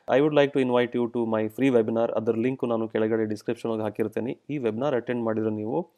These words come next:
ನಿಮ್ಮ ಒಂದು ಫಿಟ್ನೆಸ್ ಲೈಫ್ ಸ್ಟೈಲ್ ಶುರು ಮಾಡಿ ಅದನ್ನು ಸಕ್ಸಸ್‌ಫುಲ್ ಆಗಿ ಸ್ಟಿಕ್ ಆಗಲಿಕ್ಕೆ ನಿಮ್ಮನ್ನು ನೀವು ಹೆಂಗೆ ಮೋಟಿವೇಟ್ ಮಾಡ್ಕೋಬೇಕು,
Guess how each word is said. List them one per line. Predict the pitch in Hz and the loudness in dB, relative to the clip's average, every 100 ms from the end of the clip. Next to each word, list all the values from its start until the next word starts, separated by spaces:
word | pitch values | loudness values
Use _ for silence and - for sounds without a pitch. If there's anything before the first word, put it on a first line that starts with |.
| - | -6
ನಿಮ್ಮ | 117 127 | -2 0
ಒಂದು | 131 127 | 0 0
ಫಿಟ್ನೆಸ್ | 120 120 160 170 139 | -2 -2 2 2 4
ಲೈಫ್ | 127 | 2
ಸ್ಟೈಲ್ | - 135 | 2 -2
ಶುರು | 123 131 143 | -2 0 2
ಮಾಡಿ | 156 139 135 139 | 4 4 4 2
ಅದನ್ನು | 120 117 | 0 -2
ಸಕ್ಸಸ್‌ಫುಲ್ | - - 151 143 - 139 131 | -6 -4 -2 -2 -2 0 2
ಆಗಿ | 127 123 131 127 120 | 2 0 0 -2 -4
ಸ್ಟಿಕ್ | - 143 139 123 | -8 -8 -2 0
ಆಗಲಿಕ್ಕೆ | 120 117 113 120 120 117 _ _ - | 0 0 -2 -2 0 -2 _ _ -10
ನಿಮ್ಮನ್ನು | 117 123 123 | -6 -4 -2
ನೀವು | 120 117 | -2 -2
ಹೆಂಗೆ | 123 131 | -2 -2
ಮೋಟಿವೇಟ್ | 113 107 110 107 | -2 0 0 0
ಮಾಡ್ಕೋಬೇಕು, | 107 101 110 101 101 113 117 | -4 -4 -4 -4 -6 -6 -8